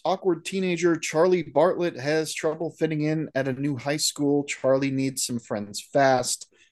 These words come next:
and decides that the best way to find them is to appoint himself the resident psychiatrist. He becomes one of the most popular guys in school by doling out advice and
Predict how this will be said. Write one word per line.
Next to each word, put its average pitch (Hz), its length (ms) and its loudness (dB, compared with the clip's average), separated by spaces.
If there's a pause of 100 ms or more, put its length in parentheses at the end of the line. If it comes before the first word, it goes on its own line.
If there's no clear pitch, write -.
(100)
and 117 80 -2
decides 120 360 2
that 120 80 -12
the 117 80 -12
best 117 240 0
way 117 60 0
to 117 80 -6
find 117 320 -2
them 104 180 -2
is 107 120 -10
to 110 120 -4
appoint 113 300 -6
himself 107 380 -2 (320)
the 113 80 2
resident 120 560 2
psychiatrist. 139 960 2 (360)
He 123 100 0
becomes 117 520 -2
one 113 160 -2
of 110 120 -6
the 110 300 -8 (520)
most 120 300 -4
popular 175 400 6
guys 135 340 6
in 123 80 -4
school 170 460 2
by 127 220 4
doling 131 400 0
out 123 140 0
advice 123 640 0
and 165 320 -2